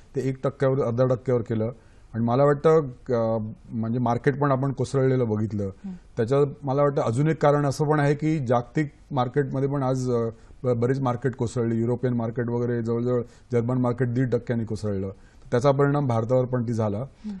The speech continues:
Speaker 1: आणि एकंदरीत बघितलं तर एक रिझर्व्ह बँकेचं धोरण असतं कुठल्याही सेंट्रल बँकेचं, की आपण नेहमी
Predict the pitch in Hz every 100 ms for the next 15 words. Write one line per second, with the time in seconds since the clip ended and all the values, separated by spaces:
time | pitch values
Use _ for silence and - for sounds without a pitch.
0 | - 120 135 139 135 - - - - 139
1 | 139 156 156 165 143 143 151 160 165 160
2 | 151 127 120 135 147 143 143 147 127 135
3 | 139 123 123 117 120 131 127 120 117 120
4 | 113 110 113 127 - - - - - 131
5 | 123 143 165 196 - - 123 120 131 151
6 | 165